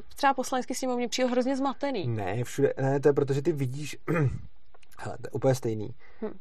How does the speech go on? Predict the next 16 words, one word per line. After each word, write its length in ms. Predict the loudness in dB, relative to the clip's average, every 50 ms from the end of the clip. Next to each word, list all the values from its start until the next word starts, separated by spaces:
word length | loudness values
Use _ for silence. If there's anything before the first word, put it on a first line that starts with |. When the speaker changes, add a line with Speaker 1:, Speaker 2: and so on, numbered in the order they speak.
| -2
Speaker 2:
Jako 640 | 0 2 2 2 4 6 8 8 10 8 8 6 2 -2 -8 -8 -8 -8 -8 -8 -10 -6
často 260 | -4 -4 -2 0 0
lidi 180 | 0 2 2 2
řeknou, 560 | 2 0 0 0 0 0 2 2 2 0 0 -4 -8 -10 -10 -10 -10 -10 -10 -10 -10 -10 -10 -10 -10 -10 -10 -10 -10 -10 -10 -4
před 260 | 0 2 2 2 2 -2 -8 -10 -10 -10 -10 -10 -10 -10 -8 -8 -8 -10 -10 -10 -10 -10 -10 -6 -4
x 360 | -4 -4 -4 -6 -8 -8 2
ty 140 | 4 6 8
lety 340 | 8 8 6 6 2 2 2
se 120 | 0 -2
psala 240 | 0 2 4 6 6
lepší 300 | 8 6 6 4 0 -2 0
hudba, 280 | 0 0 0 0 0
než 140 | 0 0 0
se 100 | -2 -2
píše 240 | -2 -2 -2 -2 0
teď. 240 | 2 2 0 0 0